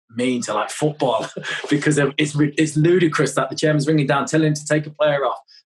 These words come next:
without an injury and this so soon into the game. Even the player would be like, and this is, like, an, an experienced player, like, you know, been there, done it.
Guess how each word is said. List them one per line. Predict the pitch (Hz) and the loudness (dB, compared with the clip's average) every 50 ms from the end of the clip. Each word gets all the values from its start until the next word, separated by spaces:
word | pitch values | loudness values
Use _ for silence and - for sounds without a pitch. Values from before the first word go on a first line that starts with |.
| _ - | _ -2
without | 160 165 151 147 151 151 147 | 0 2 2 2 0 0 -2
an | 135 | -6
injury | 139 143 147 147 123 113 117 117 123 - - | -4 -4 -4 -4 -4 -6 -4 -6 -6 -8 -8
and | 120 117 117 | -12 -4 -4
this | 151 147 - - | -4 -4 -2 -2
so | 135 123 | -2 -2
soon | 120 - 147 135 | -2 -2 -2 -4
into | 127 120 - | -4 -4 -4
the | 123 | -4
game. | - 147 147 135 135 | -2 0 0 2 0
Even | 165 165 185 | 0 2 0
the | 160 147 - | -2 -2 -2
player | - 175 190 190 170 | -2 0 2 2 2
would | 151 147 | 2 0
be | - 135 | 0 -2
like, | 123 123 123 123 - - | 0 0 -2 -2 -4 -6
and | - 170 | -6 -6
this | 180 - | -2 -2
is, | 185 151 | -2 -2
like, | 151 143 - - | -4 -6 -6 -6
an, | 151 143 139 _ _ _ _ - - - | -8 -8 -8 _ _ _ _ -20 -16 -10
an | - | -8
experienced | 127 - - - _ - 160 160 160 160 156 151 147 147 - - | -8 -8 -8 -14 _ -6 -4 -2 -2 0 -2 -2 -4 -6 -8 -6
player, | - 160 160 156 147 | -2 0 2 2 2
like, | 139 131 127 - - - 143 | 0 -2 -4 -8 -10 -10 -8
you | 143 135 | -6 -6
know, | 135 135 127 127 - | -4 -6 -6 -6 -4
been | 147 147 151 | -2 0 0
there, | 147 131 123 | 0 -2 0
done | - 160 165 139 | 0 0 0 0
it. | 107 - | -4 -6